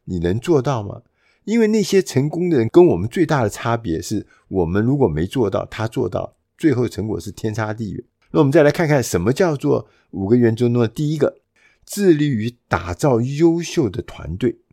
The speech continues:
领导哦，就是当一个乐团的指挥者，而不是当乐团里面的演奏者，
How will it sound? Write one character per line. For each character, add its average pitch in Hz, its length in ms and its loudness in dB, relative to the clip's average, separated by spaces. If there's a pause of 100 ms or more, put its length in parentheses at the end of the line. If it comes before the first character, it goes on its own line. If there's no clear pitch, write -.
(680)
领 165 260 4
导 147 200 0
哦， 69 260 -6 (160)
就 143 140 2
是 127 160 -4
当 120 360 2 (220)
一 127 100 0
个 110 200 4
乐 143 240 6
团 80 200 -2
的 101 120 0
指 - 320 -10
挥 113 240 2
者， - 240 -10 (340)
而 92 100 0
不 104 140 -2
是 110 100 -2
当 107 240 0
乐 117 140 2
团 90 220 -2
里 73 80 -2
面 87 120 -2
的 92 60 2
演 78 400 -2
奏 160 260 0
者， - 200 -12